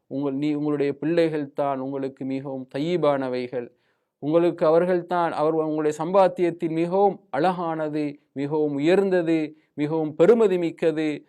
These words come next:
உங்களுடைய குழந்தைகள் தான் என்று அல்லாஹ்வின் தூதர் ஸல்லல்லாஹு அலைஹி வஸல்லம் அவர்கள் சொன்னதை பார்க்கிறோம். சகோதரர்களே, அந்த வகையில் வீட்டினுடைய பொறுப்பு, வீடு அடுத்த பரம்பரையை உருவாக்குவதில் ஒரு பெரும் காத்திரமான பங்களிப்பை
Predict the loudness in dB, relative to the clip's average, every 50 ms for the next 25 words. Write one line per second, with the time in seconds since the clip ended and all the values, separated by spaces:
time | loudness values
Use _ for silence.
0 | _ -10 -4 0 0 2 2 0 0 0 -2 -2 -2 0 0 -2 -2 -2 -4 -6
1 | -6 -6 -6 -4 -4 -4 -6 -6 -4 -4 -6 -6 -8 _ _ _ _ -6 -4 0
2 | 0 0 0 0 -2 -4 -6 -6 -6 -4 -2 -2 -4 -4 -6 -6 -4 -2 -2 -2
3 | 0 0 0 0 0 0 -2 -2 -2 -2 -4 -6 -6 -6 -6 -8 -8 -8 -6 -6
4 | -6 -4 -4 -6 -6 -6 -8 -8 -8 -12 _ _ _ _ _ -8 -6 -4 -4 -4
5 | -4 -6 -8 -6 -6 -6 -6 -6 -8 -8 -8 -8 -8 -10 _ _ _ _ _ -6
6 | -4 -4 -2 0 0 -2 -2 -2 -4 -6 -6 -4 -6 -6 -8 -12 _ _ _ _
7 | -6 -6 -4 0 2 2 2 4 2 0 0 -2 -4 -2 -2 -4 -4 -4 -2 0
8 | 0 -2 -2 -6 -8 -6 -6 -4 -4 -4 -6 -4 -4 -4 -4 -6 -6 _ -4 -4
9 | -2 -4 -4 -8 _ _ _ _ -2 4 4 6 6 6 6 6 6 4 4 0
10 | -2 -4 0 0 0 -2 0 -2 -2 0 0 0 0 0 2 2 2 2 2 0
11 | 0 -2 -4 -4 -4 -2 -2 0 0 0 0 -2 -4 -4 -2 -2 -2 -4 -4 -6
12 | -10 _ _ _ _ -8 -6 -6 -4 0 0 2 2 2 0 -2 -6 -2 0 0
13 | 0 0 -2 -4 -4 -4 -2 -2 -2 -2 -2 -2 -4 -4 -4 -6 -4 -4 -4 -4
14 | -6 -6 -6 -6 -4 -4